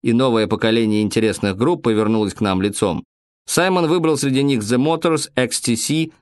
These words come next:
The Skids, Magazine, Penetration и The Members, чьи записи пользовались спросом. Еще одна группа, The Human League, постепенно упрочивала свое положение. Virgin Music Publishing заключила контракт с Гордоном Самнером, школьным учителем из Ньюкасла, выступавшим под псевдонимом Sting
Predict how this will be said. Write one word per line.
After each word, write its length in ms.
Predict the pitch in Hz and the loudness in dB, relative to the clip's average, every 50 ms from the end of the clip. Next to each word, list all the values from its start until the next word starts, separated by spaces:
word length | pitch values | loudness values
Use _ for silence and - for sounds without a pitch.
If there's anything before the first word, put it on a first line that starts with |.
| _ - | _ -4
The 160 | 107 110 113 | -2 0 0
Skids, 480 | 107 - - - 147 156 139 131 - - _ _ - | -2 -2 -2 -2 0 0 0 -2 -6 -10 _ _ -6
Magazine, 640 | - 120 127 135 135 123 123 117 107 110 110 104 85 | -2 0 0 2 2 2 0 0 2 0 0 0 0
Penetration 760 | - 120 117 113 101 - 113 117 131 131 117 - - 117 104 | 0 0 0 0 0 -2 -2 0 0 0 0 0 -2 -2 -2
и 120 | - 127 110 | 0 -2 0
The 140 | 104 123 | 0 0
Members, 560 | 123 127 131 123 104 95 87 80 - - - - _ _ _ - | 0 0 0 0 0 0 -2 -2 -4 -6 -8 -10 _ _ _ -6
чьи 220 | - - 135 131 110 | -2 0 0 0 2
записи 400 | 113 156 170 170 165 - - 120 | 2 0 0 0 -2 -2 -2 -2
пользовались 480 | - 143 135 117 120 123 127 131 131 | 0 0 0 2 2 0 0 0 -2
спросом. 500 | - - 156 156 139 107 - - 73 65 - _ _ _ _ _ | -2 -2 0 0 0 0 0 -4 -6 -6 -8 _ _ _ _ _
Еще 400 | - 113 123 135 131 - 196 202 | -4 -2 -2 0 0 0 2 2
одна 240 | 196 170 139 135 123 | 2 2 2 0 2
группа, 300 | 110 110 110 101 - 101 | 2 2 0 0 0 0
The 220 | 95 101 113 110 - | 0 0 0 0 0
Human 340 | 131 127 117 113 113 113 | 0 2 2 2 2 2
League, 260 | 113 110 110 101 92 - _ _ _ _ _ | 2 2 0 -2 -4 -10 _ _ _ _ _
постепенно 560 | - 123 117 - - - - 170 170 170 156 | -4 -4 -2 -2 -2 0 0 0 0 2 0
упрочивала 540 | 139 113 123 123 127 113 - 127 117 110 104 | 0 0 0 0 0 0 0 0 0 0 0
свое 300 | 101 - 107 101 98 92 | 0 0 0 0 0 0
положение. 680 | - 101 101 104 101 95 95 87 80 78 71 - - - _ _ _ _ _ _ - | 0 0 0 0 0 0 0 -2 -2 -4 -6 -8 -10 -14 _ _ _ _ _ _ -6
Virgin 380 | 113 131 196 214 180 190 180 165 | -2 0 0 0 2 0 0 2
Music 320 | 160 165 143 147 143 143 | 2 0 0 0 -2 -2
Publishing 520 | - 175 180 180 156 139 120 - 127 110 104 | -2 -2 0 2 0 0 0 0 0 0 0
заключила 500 | 101 110 107 131 123 - - 170 160 135 | 0 0 -2 -2 -2 0 0 0 0 0
контракт 440 | - 127 123 113 156 160 147 113 107 | 0 0 0 0 0 0 0 -2 -2
с 60 | 110 | -2
Гордоном 440 | 110 131 135 123 123 127 131 127 123 | 0 0 0 2 0 0 0 0 0
Самнером, 560 | - - 151 135 110 98 90 82 73 60 58 | 0 0 0 2 2 0 0 0 -2 -4 -6
школьным 460 | - - - 143 127 117 113 110 110 | -6 -2 0 0 2 2 2 2 2
учителем 480 | 113 113 - 127 - - 110 107 107 107 | 0 0 -2 -2 -2 0 0 0 0 0
из 100 | 101 101 | 0 0
Ньюкасла, 580 | 117 135 139 139 151 135 98 - - 85 85 | 0 0 0 0 0 0 0 -2 -2 -2 -2
выступавшим 600 | 87 95 - - 110 104 117 110 101 - - 98 87 | -2 -2 -2 -2 -2 0 0 0 0 -2 -4 -4 -2
под 140 | 104 87 | -4 -4
псевдонимом 600 | - - - 107 101 107 107 104 104 95 90 90 | -2 -2 -2 0 2 2 2 2 0 0 0 -2
Sting 360 | 87 - - - 165 180 170 | -4 -4 -2 -2 0 0 -2